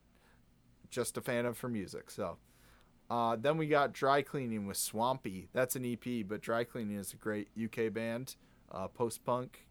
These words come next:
type stuff. Very cool. Shushu, who I played on the ba-, uh, who I played on the podcast before, with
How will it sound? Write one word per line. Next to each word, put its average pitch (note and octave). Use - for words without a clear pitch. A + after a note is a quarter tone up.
type C3+
stuff. -
Very G#2
cool. A#2
Shushu, G3
who D#3+
I C#3+
played C#3
on C#3
the C#3
ba-, C3+
uh, B2+
who C3
I B2+
played C3+
on C3+
the B2+
podcast C3+
before, D3
with B2